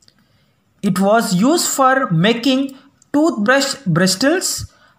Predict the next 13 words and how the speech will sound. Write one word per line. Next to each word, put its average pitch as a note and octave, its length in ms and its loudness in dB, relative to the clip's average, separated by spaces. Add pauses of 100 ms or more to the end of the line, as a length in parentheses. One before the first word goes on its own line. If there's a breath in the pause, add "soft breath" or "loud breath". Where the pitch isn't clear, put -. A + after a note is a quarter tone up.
However, C4 720 0
later G#3 600 0
it G3 180 -2
was G3 300 0
widely A#3+ 440 2
used A3+ 460 2
for A#3+ 240 0
making G3+ 460 0
ropes A3+ 720 -2 (240 soft breath)
used A3 320 0
for A#3 380 -2
climbing A#3+ 600 2
mountains F#3+ 800 0